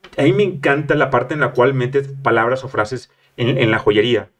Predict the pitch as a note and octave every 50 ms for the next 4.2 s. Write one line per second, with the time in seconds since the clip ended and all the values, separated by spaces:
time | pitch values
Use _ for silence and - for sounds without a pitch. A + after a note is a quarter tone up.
0 | _ _ - A2 G#2 A2 A#2 G#2+ G#2+ G#2+ - B2+ B2 A#2 G#2 G#2 A2 B2+ A#2+ C3+
1 | D3 E3 E3 D3+ B2+ - - - _ _ _ - C#3 C#3 C#3 D3 D3 C3+ - -
2 | D#3 C#3+ C#3 C#3 C3+ C#3+ C#3+ - - D3+ C#3 C3+ B2 - B2+ B2+ B2+ - D3+ C#3+
3 | C#3+ C#3 C3+ A#2+ A2+ - C3 C#3 C3+ C#3 C#3 C#3 - - _ _ _ _ _ _
4 | - C3+ C3